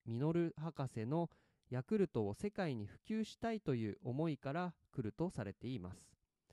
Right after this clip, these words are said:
なので、まあ、世の中にいっぱい普及してほしいから、ヨーグルトという言葉をわざわざエスペラント語にして、株式会社の名前、ヤクルトにしているんですね。まあ、結構意外と深い意味がありました。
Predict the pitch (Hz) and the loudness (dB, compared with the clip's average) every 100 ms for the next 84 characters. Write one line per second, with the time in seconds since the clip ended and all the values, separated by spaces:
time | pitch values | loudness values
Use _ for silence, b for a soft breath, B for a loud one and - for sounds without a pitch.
0 | b b 113 113 101 98 95 107 117 151 | b b -4 -2 -2 -2 -4 -2 0 0
1 | 139 101 92 - - _ _ - 147 151 | 0 -4 -8 -10 -18 _ _ -2 0 0
2 | - 190 185 - 190 196 - 202 117 90 | 2 4 4 2 0 0 -2 -2 -2 -2
3 | - b b 117 135 143 147 123 - 170 | -8 b b 6 6 6 4 2 2 4
4 | 156 113 117 113 107 95 123 143 107 98 | 6 4 2 0 0 2 2 2 0 -2
5 | 90 - 117 - 147 139 135 127 139 147 | -6 -6 -8 -4 -2 0 -2 0 0 2
6 | 143 143 - 220 - b b b - 123 | 0 -2 0 -2 -2 b b b -4 0
7 | 123 - 123 113 104 - 110 - 170 180 | 0 0 -2 0 -2 -4 -10 -6 0 0
8 | 101 107 104 101 - _ - 120 123 107 | 0 0 -4 -6 -12 _ -6 -4 -2 0
9 | 185 185 - 101 98 101 87 - 117 127 | 2 0 -2 -6 -6 -6 -8 -10 -4 -4
10 | 131 _ - 104 156 - 98 123 135 135 | -4 _ -16 -14 -8 -2 0 2 2 0
11 | - - 120 87 104 95 117 135 92 95 | 0 0 0 0 -4 0 2 2 0 -6
12 | - 92 | -8 -10